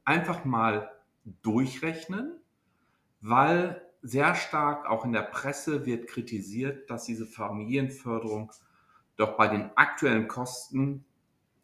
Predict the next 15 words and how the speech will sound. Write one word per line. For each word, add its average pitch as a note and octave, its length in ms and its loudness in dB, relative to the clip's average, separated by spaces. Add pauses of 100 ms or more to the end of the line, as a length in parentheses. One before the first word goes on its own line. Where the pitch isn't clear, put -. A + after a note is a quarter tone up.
(100)
von A2+ 220 4
Neuimmobilien C3 840 4
gar B2 180 8
nicht C3+ 100 0
funktionieren C#3 640 -2
kann. F2 360 -8 (600)
Es - 240 -2
sei G#2+ 420 4
denn, E3 680 4
man G2+ 260 0
hat A2+ 160 0
schon G2+ 260 -4
geerbt D3 960 -2
oder G2 380 -2
die G#2+ 220 -6